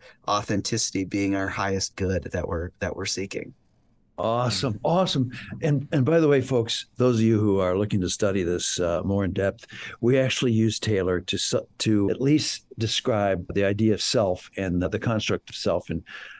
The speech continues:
Speaker 2: in, uh, late modernity and secularity in our Doctor of Contextual Theology program. So anyways, if you're interested in that, I think,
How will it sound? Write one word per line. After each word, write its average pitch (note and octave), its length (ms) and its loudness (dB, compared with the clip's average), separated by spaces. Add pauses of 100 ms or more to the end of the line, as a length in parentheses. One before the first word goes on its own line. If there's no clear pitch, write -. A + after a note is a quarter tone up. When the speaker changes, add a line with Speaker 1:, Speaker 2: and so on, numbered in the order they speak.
(160)
Speaker 2:
in, G2+ 300 0
uh, E2+ 280 0
late A2 260 2
modernity G2 420 0
and F2 100 -2
secularity G2 520 0 (100)
in C#3+ 140 2
our B2 320 2 (180)
Doctor A#2+ 380 0
of G#2 100 -4
Contextual F#2 580 -2
Theology E2+ 460 -2
program. F#2+ 540 -2
So A2 360 2
anyways, A2 380 0
if - 60 -14
you're A2 100 2
interested C3 240 -2
in F2+ 60 0
that, E2+ 320 -2
I F#2 140 0
think, A2+ 240 -2